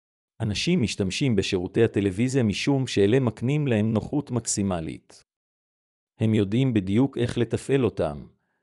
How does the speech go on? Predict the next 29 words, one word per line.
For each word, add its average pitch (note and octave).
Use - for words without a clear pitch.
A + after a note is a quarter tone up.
כך -
שאין A#2+
להם G#2
צורך C3+
להכיר G#2+
שלטים B2+
חדשים B2
או B2
התנהלות G#2+
אל A2
מול A#2
ממשק A2
שאינו A#2+
ידוע G#2
להם. C#2+
מדובר A2
בדרך A2+
כלל B2
באותם G#2
אנשים G#2+
שבוחרים A2+
להישאר A2
עם A2+
אותו A2+
ממשק A#2
במכשיר A2+
הנייד. F#2+
כך B2
שבכל A2